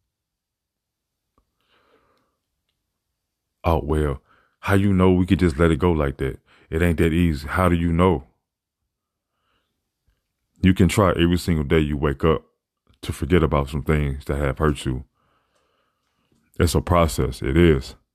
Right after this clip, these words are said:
I've done it. It is a process.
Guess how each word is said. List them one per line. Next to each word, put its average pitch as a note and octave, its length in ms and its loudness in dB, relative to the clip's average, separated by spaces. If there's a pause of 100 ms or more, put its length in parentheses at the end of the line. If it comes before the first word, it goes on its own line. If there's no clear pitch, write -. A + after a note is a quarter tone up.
(920)
I've E2+ 240 0
done D#2 200 0
it. - 120 -4 (2250)
It E2 140 4
is F2 160 4
a E2+ 60 0
process. F2+ 600 -4